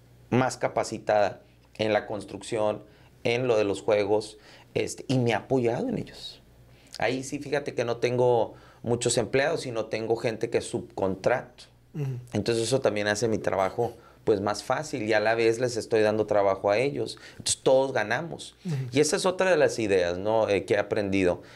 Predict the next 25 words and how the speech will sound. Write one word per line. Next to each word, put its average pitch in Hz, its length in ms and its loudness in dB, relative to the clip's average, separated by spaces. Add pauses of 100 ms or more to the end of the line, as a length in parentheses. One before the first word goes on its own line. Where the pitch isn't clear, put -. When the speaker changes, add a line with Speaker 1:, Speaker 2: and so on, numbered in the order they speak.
Speaker 1:
Eso 113 200 2
lo 127 60 4
aprendí, 110 320 0
me 113 80 0
acuerdo, 113 360 4
del 101 140 4
libro 107 300 4
de 104 140 2
doctor 98 400 -2
Covey, 107 320 0
¿no? 101 180 -2
De 87 300 2
los 92 140 2
Speaker 2:
Ok. 107 120 0
Speaker 1:
siete 135 200 0
sa-, - 260 -4
los 101 140 -2
siete 104 280 -2
hábitos, 95 560 -4 (200)
Seven 117 280 2
Habits 113 320 -6
of - 140 -6
Highly 104 240 -2
Effective - 400 -6
People. 120 340 -2